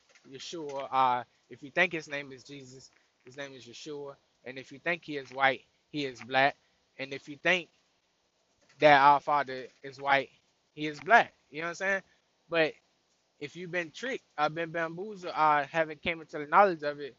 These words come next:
then that's just what you're gonna think. That's just your thought, but you don't have no, no facts on it. The facts in the Bible is written.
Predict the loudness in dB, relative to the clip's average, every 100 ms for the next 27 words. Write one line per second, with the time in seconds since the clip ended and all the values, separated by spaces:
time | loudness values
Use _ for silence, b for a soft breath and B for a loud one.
0 | _ _ _ -8 -4 -2 -2 -4 -14 -14
1 | -14 -16 -16 -16 -8 -8 -8 _ _ _
2 | _ _ -8 -6 -12 -12 -6 -2 -2 -4
3 | -14 -14 -10 0 2 2 -4 -12 -12 -16
4 | -2 2 2 0 -20 -20 -20 _ _ -20
5 | -2 -2 -2 -8 -2 2 2 0 -10 -12
6 | -12 -14